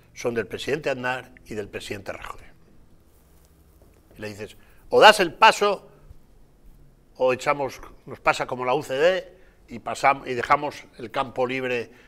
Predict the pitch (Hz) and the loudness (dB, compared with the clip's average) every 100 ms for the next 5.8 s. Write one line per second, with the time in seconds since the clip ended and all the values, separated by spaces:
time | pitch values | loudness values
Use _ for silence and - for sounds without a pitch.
0 | - - 123 - 123 - 131 123 120 - | -16 -4 -4 -2 -2 0 2 0 -2 -6
1 | 110 104 98 95 92 85 82 _ _ _ | -8 -12 -12 -10 -10 -14 -20 _ _ _
2 | _ _ _ - _ _ _ _ _ _ | _ _ _ -20 _ _ _ _ _ _
3 | _ - 95 90 101 101 110 131 - - | _ -16 -8 -8 -6 -6 -8 -8 -14 -20
4 | _ - 107 104 120 - 120 113 101 92 | _ -12 -6 -6 -6 -4 -2 -2 -6 -8
5 | 95 110 113 131 143 - 139 | -10 -8 -8 -8 -10 -12 -20